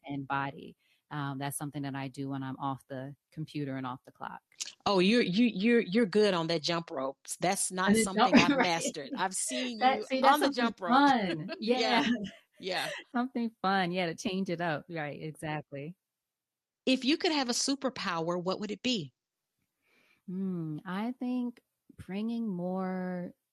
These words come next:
Speaker 1: uh, I don't know. I just think the world needs more compassion.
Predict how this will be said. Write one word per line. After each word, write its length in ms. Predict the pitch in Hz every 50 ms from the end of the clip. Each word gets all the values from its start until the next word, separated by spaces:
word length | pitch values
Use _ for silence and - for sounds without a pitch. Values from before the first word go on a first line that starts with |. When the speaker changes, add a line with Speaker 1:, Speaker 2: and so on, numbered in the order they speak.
| _ _ _
Speaker 1:
uh, 380 | - 151 156 156 156 151 - - - - 226 - _ _ _ _ _ _ _ _ _ _ _ _ _ _ _ _ _ _
I 100 | 170 170
don't 140 | 185 180 180
know. 120 | 170 165 156
I 200 | 156 165 180 185
just 220 | - 196 170 -
think 180 | - 175 175 160
the 100 | - 160
world 340 | 143 147 151 151 156 151 -
needs 320 | 160 156 156 160 151 -
more 220 | 156 156 151 151 147
compassion. 800 | - - 143 139 - 156 147 151 160 - - 190 196 208 214